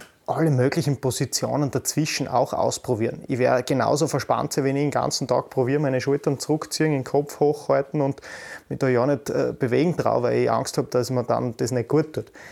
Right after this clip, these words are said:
Also in Bewegung bleiben. Einseitiges, auch wenn's noch so richtig ist in der Theorie sitzen, ähm, bringt uns auch nicht weiter. Unterstützend kann ich einmal auf dem Sessel,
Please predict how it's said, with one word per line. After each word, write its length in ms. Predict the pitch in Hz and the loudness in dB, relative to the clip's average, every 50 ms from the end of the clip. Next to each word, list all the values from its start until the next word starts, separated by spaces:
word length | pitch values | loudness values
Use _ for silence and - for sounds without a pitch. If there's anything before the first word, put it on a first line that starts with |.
| - - - - - | -18 -18 -16 -8 -4
Also 180 | - 110 135 123 - - - | -2 -2 -2 -2 -6 -8 -8
in 280 | - - 156 170 160 - | -2 0 0 0 2 2
Bewegung 540 | 151 135 113 123 120 135 143 156 143 - | 0 2 4 4 2 4 4 2 2 0
bleiben. 420 | - - - - - - - 139 - - _ _ _ _ _ _ _ _ _ _ - | 0 -4 -2 -2 -2 -4 -6 -10 -18 -18 _ _ _ _ _ _ _ _ _ _ -10
Einseitiges, 1120 | - 120 - 147 143 - 147 131 127 127 - 139 - - 135 120 - - - - - - - _ _ - - | -6 -4 -4 -2 0 2 2 2 2 0 -4 -4 0 2 2 2 2 0 0 -2 -4 -8 -16 _ _ -16 -8
auch 180 | - 113 127 123 | -2 0 0 2
wenn's 260 | 143 139 120 - - | 2 0 0 0 0
noch 160 | 131 131 151 | 2 2 2
so 160 | 147 - 135 | 2 2 2
richtig 480 | 110 120 151 185 - - - 147 117 - | 2 4 2 2 0 0 -2 -2 0 2
ist 140 | 131 120 - | 0 2 2
in 100 | 127 123 | 0 0
der 120 | 123 127 | 0 0
Theorie 380 | - 131 123 120 110 123 131 135 | 0 2 2 2 2 2 2 0
sitzen, 440 | 131 - 143 143 - - - 156 - - - - - - - | 0 0 -2 -2 -2 -2 -2 -2 -4 -6 -18 -18 -18 -10 -4
ähm, 180 | 123 120 120 120 | -2 -2 -2 -2
bringt 260 | - 135 135 135 - | -2 -2 -2 0 0
uns 160 | 143 127 - | -2 0 0
auch 100 | 120 117 | 0 2
nicht 160 | 127 127 - | 2 0 0
weiter. 320 | - - 127 - - - - _ _ _ - | 0 -2 -4 -4 -6 -12 -14 _ _ _ 0
Unterstützend 960 | 165 135 - - - - - - 165 170 - - - 127 113 107 - - - - _ _ _ _ _ _ _ - | 0 0 2 2 0 0 0 0 -2 0 0 0 0 0 0 0 -4 -10 -14 -16 _ _ _ _ _ _ _ -10
kann 200 | - - - 143 | -8 -4 -2 -2
ich 100 | 156 156 | 0 0
einmal 220 | 139 127 127 127 117 | 2 2 2 2 2
auf 140 | - 123 - | 0 -2 -2
dem 120 | 143 131 | -2 -2
Sessel, 500 | - - - 139 147 - 151 143 131 117 | 0 0 0 0 0 2 2 0 0 -2